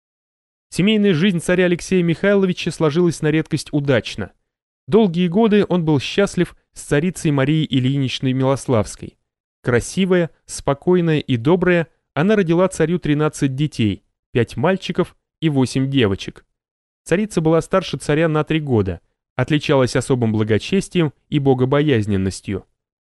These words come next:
Порой в Малом Воске, невзирая на снега или грязь, она отправлялась на богомолье по святым местам Подмосковья. Скончалась Мария третьего марта тысяча шестьсот шестьдесят девятого года,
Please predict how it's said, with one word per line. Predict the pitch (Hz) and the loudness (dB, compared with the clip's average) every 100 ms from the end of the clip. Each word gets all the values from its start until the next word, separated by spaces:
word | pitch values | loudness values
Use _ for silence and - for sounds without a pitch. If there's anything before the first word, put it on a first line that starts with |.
| _ _ _ | _ _ _
Порой | 143 185 196 | 0 2 2
в | 120 | -2
Малом | 135 175 170 156 | 0 2 2 2
Воске, | 151 156 - 202 208 _ _ - | 2 0 -2 -2 -2 _ _ -4
невзирая | 139 127 147 143 131 | -2 2 2 2 2
на | 131 | -2
снега | - 135 127 | -2 0 2
или | 117 120 113 | 2 0 -2
грязь, | 110 131 180 - - _ _ - | 0 0 0 -4 -20 _ _ -6
она | 135 202 | -2 0
отправлялась | 196 156 151 165 175 147 | 0 0 2 2 2 2
на | 143 | -2
богомолье | 127 120 113 131 180 175 165 _ - | -2 0 2 2 0 0 -2 _ -6
по | 143 | -4
святым | - 127 165 | -2 -2 0
местам | 160 139 - 127 123 | 0 -2 -2 -2 0
Подмосковья. | 120 123 127 - - 107 95 92 _ _ _ _ _ _ | -2 0 -2 -2 0 0 0 -8 _ _ _ _ _ _
Скончалась | - 165 170 233 220 - | -6 -2 0 2 2 2
Мария | 175 180 185 | 0 0 0
третьего | - 180 190 160 156 | 0 -2 0 0 2
марта | 170 180 165 | 2 0 -2
тысяча | 165 165 - | -2 -4 -4
шестьсот | 147 143 - 170 | -4 -4 -2 -2
шестьдесят | - 135 131 - 151 | -2 -4 -2 -2 -2
девятого | 135 135 - 147 147 | 0 0 0 0 -2
года, | 147 120 95 87 | 2 2 0 -6